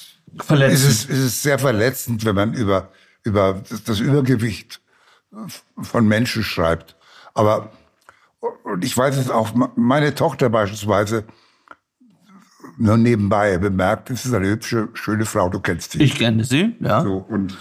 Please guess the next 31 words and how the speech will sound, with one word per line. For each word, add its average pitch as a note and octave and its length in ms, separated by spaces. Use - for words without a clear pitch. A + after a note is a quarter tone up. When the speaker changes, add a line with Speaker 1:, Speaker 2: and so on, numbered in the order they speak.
Speaker 2:
äh, - 40
Speaker 1:
Und G#2+ 180
ich C3+ 80
finde D#3 160
das B2+ 80
sehr C#3 120
gut, E3+ 180
dass D3 140
sie C#3+ 180
auch B2 140
mich C3 220
verteidigt D3+ 560
hat, E3 260
wo C3 140
es C3+ 80
um C3 180
den A#2 260
Terminus C#3+ 520
Junggeselle C#3 600
Speaker 2:
Ja. A2 100
Speaker 1:
ging. F#2+ 120
Speaker 2:
Und A#2 280
m-, C#3+ 200
meine B2+ 360
Tochter, C#3+ 500
es - 160
war B2+ 220
Weihnachten A#2 500
vor A2 160
einigen A2+ 300
Jahren, G#2 480